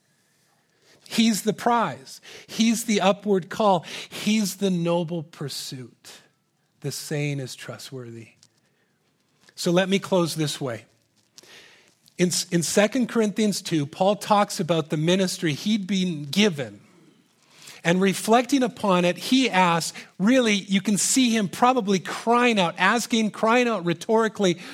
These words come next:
"Who is sufficient for such things?" The answer is no one. But he then goes on to say, just several verses later in Second Corinthians three,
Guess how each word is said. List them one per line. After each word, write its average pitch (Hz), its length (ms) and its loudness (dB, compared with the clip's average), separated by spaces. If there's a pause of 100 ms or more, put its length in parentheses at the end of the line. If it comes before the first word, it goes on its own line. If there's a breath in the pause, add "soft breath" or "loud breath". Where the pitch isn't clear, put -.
(120)
"Who 277 360 2
is 202 300 2
sufficient 214 960 -2
for 175 140 -2
such 170 400 -2
things?" 131 600 -4 (300 loud breath)
The 185 200 2
answer 220 380 2
is 156 140 0
no 185 160 4
one. 123 340 -6 (1160)
But 202 140 4
he 202 160 2
then 208 300 4
goes 254 240 0
on 233 160 2
to 226 80 0
say, 170 280 0
just 165 240 -2
several 196 320 2
verses 208 480 -2
later 165 320 2
in 165 80 0
Second 185 320 -2
Corinthians 202 560 -2
three, 131 460 -6